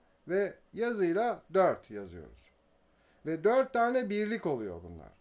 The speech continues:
Hemen devam ediyorum. Yanında beş tane varlık var. Ve rakamla beş olarak yazıyoruz. Yazıyla bu şekilde beş olarak yazıyoruz.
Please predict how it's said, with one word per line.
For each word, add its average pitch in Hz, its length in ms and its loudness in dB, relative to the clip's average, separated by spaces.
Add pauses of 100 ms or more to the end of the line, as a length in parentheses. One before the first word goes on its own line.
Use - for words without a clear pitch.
(800)
Hemen 269 360 2
devam 254 340 4
ediyorum. 180 380 2
Yanında 202 480 0
beş 208 260 2
tane 233 360 2
varlık 233 420 2
var. 226 240 2 (1400)
Ve 190 320 2 (360)
rakamla 165 640 0
beş 190 220 0
olarak 214 420 2
yazıyoruz. 214 760 0
Yazıyla 180 760 -2
bu 196 100 -6
şekilde 120 540 -10
beş 170 240 -4
olarak 143 380 -6
yazıyoruz. 92 580 -14